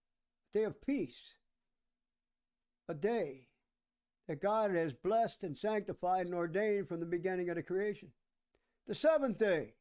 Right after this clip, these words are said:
That's what I often said. "What." talk to these people out here in these religious systems, these ca-, so-called churches. Ask them about the Sabbath day. What, what happened?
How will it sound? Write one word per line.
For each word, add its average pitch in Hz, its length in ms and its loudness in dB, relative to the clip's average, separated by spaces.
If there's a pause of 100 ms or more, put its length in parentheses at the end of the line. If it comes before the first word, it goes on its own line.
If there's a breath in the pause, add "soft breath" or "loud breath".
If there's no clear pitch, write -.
(1200)
That's 208 140 -8
what 214 120 4
I 226 60 6
often 214 200 0
said. 233 240 0
"What." 208 300 2 (280)
talk 262 280 0
to 262 40 -6
these 247 180 -4
people 226 300 -2
out 214 140 4
here 208 120 2
in 226 60 -2
these 202 140 -2
religious 196 480 0
systems, 180 480 -4
these 175 220 -4
ca-, 165 320 -4
so-called 208 480 -2
churches. 233 380 -4 (840)
Ask 269 280 0
them 262 80 -4
about 262 260 0
the 254 80 -6
Sabbath 254 400 -2
day. 175 140 0
What, 170 260 0
what 220 140 0
happened? 220 260 -2